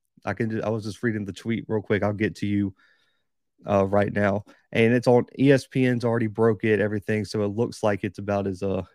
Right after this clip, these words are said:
official as it could be. Man, I, I'll get to P J on another show, man. I don't want to take away from what's going on here, but I, I'll talk about P J on,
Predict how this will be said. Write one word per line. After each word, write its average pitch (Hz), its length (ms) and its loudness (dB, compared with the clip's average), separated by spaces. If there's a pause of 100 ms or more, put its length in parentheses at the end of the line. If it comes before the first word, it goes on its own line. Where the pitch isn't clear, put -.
(120)
official 143 520 -4
as 113 100 -4
it 117 140 -6
could 95 160 -8
be. 107 320 -2 (2250)
Man, 123 140 6
I, 127 200 6
I'll 143 180 8
get 156 220 0
to 135 100 0
P 131 220 2
J 120 160 0
on 110 160 2
another 104 300 -4
show, 101 200 0
man. 98 120 0
I 104 80 0
don't 113 140 0
want 107 160 -2
to - 60 -12
take 107 200 -2
away 104 240 -2
from 101 520 -2 (380)
what's 123 240 -4
going 110 260 -4
on 101 220 -4
here, 117 380 -2 (320)
but 113 120 4
I, 113 60 8
I'll 110 180 2
talk 110 240 -2
about 101 260 0
P 110 160 -2
J 101 220 0
on, 98 140 0